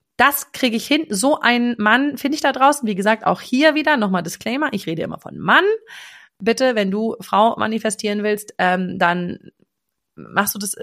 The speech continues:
übersetzt du das bitte einfach für dich. Disclaimer habe ich letzte Woche ja auch schon drin gehabt. Also,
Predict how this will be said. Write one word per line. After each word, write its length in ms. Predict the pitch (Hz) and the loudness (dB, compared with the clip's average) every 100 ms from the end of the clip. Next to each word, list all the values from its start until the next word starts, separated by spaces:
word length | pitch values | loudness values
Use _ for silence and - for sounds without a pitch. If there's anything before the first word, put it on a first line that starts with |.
| - | -12
übersetzt 360 | 185 196 190 190 | -4 2 2 0
du 40 | |
das 140 | 180 - | -6 -6
bitte 200 | 165 - | -8 -8
einfach 220 | 185 180 | -8 -10
für 140 | 170 | -6
dich. 240 | 202 226 - | -4 -4 -8
Disclaimer 400 | 190 - 170 165 | -14 -6 -4 -4
habe 120 | 160 | -4
ich 60 | - | -4
letzte 280 | 143 - 156 | -6 -8 -16
Woche 180 | 160 | -14
ja 60 | - | -12
auch 60 | - | -10
schon 140 | - | -12
drin 160 | - - | -14 -18
gehabt. 280 | - - - - | -14 -14 -10 -2
Also, 300 | 175 - | -2 -2